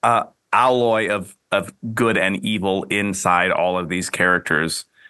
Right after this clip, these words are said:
Uh, and maybe commitment to that is what <laughs> requires Trollope to,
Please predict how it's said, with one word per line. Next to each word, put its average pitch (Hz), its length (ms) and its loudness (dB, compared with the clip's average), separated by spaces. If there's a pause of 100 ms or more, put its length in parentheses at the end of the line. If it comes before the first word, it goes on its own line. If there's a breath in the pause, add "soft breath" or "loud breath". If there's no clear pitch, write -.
(460 soft breath)
Uh, 82 340 0 (100)
and 117 120 2
maybe 131 240 0
commitment 113 480 0
to 104 140 -2
that 98 280 2
is 120 140 -2
what 120 200 2
<laughs> - 20 0
requires 117 720 0
Trollope 143 520 0 (500)
to, 127 240 -4